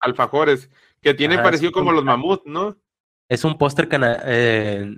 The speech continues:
Speaker 2: argentino.
Speaker 1: Argentino.
Speaker 2: Ajá, es un póster argentino que es muy representativo de allá. Es como si fuera,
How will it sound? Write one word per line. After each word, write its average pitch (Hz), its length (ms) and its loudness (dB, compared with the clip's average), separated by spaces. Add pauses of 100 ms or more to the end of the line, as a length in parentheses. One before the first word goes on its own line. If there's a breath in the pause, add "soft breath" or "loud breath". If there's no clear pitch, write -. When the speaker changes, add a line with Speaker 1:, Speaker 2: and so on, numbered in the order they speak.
Speaker 2:
argentino. 143 680 0
Speaker 1:
Argentino. 120 680 -4 (200)
Speaker 2:
Ajá, 117 200 -2
es 120 120 -8
un 123 100 -6
póster 117 540 -2
argentino 113 540 -6
que 110 100 0
es 107 100 -2
muy 117 260 4
representativo 110 800 0
de 107 80 6
allá. 104 300 4
Es 107 120 -2
como 143 260 2
si 120 120 0
fuera, 110 680 2